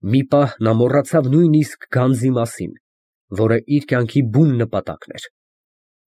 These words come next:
Լիակատար սառնասրտությամբ վճռեց մեռնել, բայց իր գերուհուն ձեռքից բաց չթողնել։ Նա ոչ մի բանի առաջ կանգ չառավ աղջկան պաշտպանելու համար և վտանգեց իր կյանքը,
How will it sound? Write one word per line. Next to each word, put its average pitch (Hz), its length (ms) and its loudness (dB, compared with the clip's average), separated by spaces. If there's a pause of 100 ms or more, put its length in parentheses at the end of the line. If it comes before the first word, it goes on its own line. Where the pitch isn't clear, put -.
(600)
Լիակատար 139 680 2
սառնասրտությամբ 127 1000 -2
վճռեց 120 540 -2
մեռնել, 117 480 0 (420)
բայց 117 300 0 (200)
իր 175 280 4
գերուհուն 135 500 4 (200)
ձեռքից 123 540 -6
բաց 104 300 -6
չթողնել։ - 640 -10 (1300)
Նա 117 140 -2
ոչ 175 240 2
մի 156 160 0
բանի 143 280 2
առաջ 131 360 0
կանգ 123 260 -2
չառավ 117 420 -2
աղջկան 104 460 -4
պաշտպանելու 92 680 -6
համար - 360 -14 (560)
և 110 260 0
վտանգեց 123 540 0
իր 120 160 -4
կյանքը, 127 400 -2